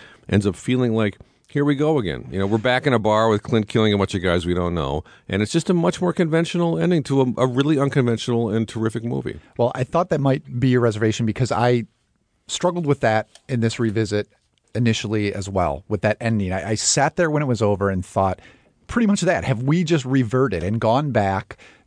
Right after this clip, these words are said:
Speaker 2: to everything that happened before he started making this movie? Because the movie up until that point is this, maybe not renunciation of violence, but a recognition
Speaker 1: It's somber.
Speaker 2: of the falseness,
Speaker 1: It's somber.
Speaker 2: the,
Speaker 1: Somber,
Speaker 2: the falseness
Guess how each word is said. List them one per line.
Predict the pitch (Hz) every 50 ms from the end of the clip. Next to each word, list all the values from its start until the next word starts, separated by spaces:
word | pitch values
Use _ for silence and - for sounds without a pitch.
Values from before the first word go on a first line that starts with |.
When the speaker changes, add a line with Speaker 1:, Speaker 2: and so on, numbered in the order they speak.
| _
Speaker 2:
to | - - - 143 131 123 123 117 120 117 120 - -
everything | 143 143 170 170 - 170 151
that | 139 120
happened | 131 135 - - 165 123
before | 113 110 - 123 120
he | 123 143 139
started | - - 110 104 107 107
making | 101 104 101 92 - 104 98
this | 104 123 -
movie? | - 175 233 247 170 82
Because | 87 113 110 - - 160 151 147
the | 175 185
movie | 170 196 240 226 247 233 165
up | 123 - 170
until | 180 170 - 120 107 107
that | 107 110 -
point | - - 107 98 101 101 -
is | 135 143 156 156
this, | 147 143 143 143 - - - - - - - - _ _ _ -
maybe | 185 135 151 180 220 220
not | 185 151 156
renunciation | 143 139 135 127 123 127 127 - - 117 107 113 120 - - 117
of | 107 101
violence, | 95 101 101 101 98 95 95 90 -
but | - 104
a | 98
recognition | 95 101 110 120 131 - 127 117 110 107 107 101 - - -
Speaker 1:
It's | 101 101
somber. | 175 151 147 135 117 123
Speaker 2:
of | - -
the | -
falseness, | - 160 135 143 147 135
Speaker 1:
It's | 151 135
somber. | 127 120 110 95
Speaker 2:
the, | 85 76
Speaker 1:
Somber, | - - - 127 113 107 101 90 -
Speaker 2:
the | - 120
falseness | - 156 156 156 143 - - 143 139 131 -